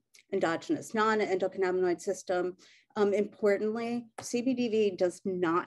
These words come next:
have T H C from the marijuana plant, so it does not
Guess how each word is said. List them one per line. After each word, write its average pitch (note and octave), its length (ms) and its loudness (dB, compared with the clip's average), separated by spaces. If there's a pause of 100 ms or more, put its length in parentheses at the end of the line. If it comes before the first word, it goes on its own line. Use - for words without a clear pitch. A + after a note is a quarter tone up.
have G3+ 300 -6
T F#3+ 340 -2
H E3 320 0
C B3+ 420 0
from C#4 200 2
the A#3 80 0
marijuana E3+ 580 0
plant, F#3+ 280 0
so F3 400 0 (260)
it F#3+ 100 -4
does F3+ 220 -4
not E3+ 480 2